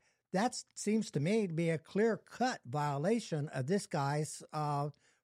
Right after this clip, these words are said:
religious freedom. I, I don't even see, you know,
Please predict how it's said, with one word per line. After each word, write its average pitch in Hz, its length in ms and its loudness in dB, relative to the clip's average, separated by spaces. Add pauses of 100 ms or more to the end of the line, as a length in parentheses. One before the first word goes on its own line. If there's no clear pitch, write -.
(140)
religious 185 420 2
freedom. 226 500 -2 (1900)
I, 165 240 0
I 185 120 2
don't 233 220 4
even 170 200 2
see, 190 420 2
you 170 160 2
know, 165 380 0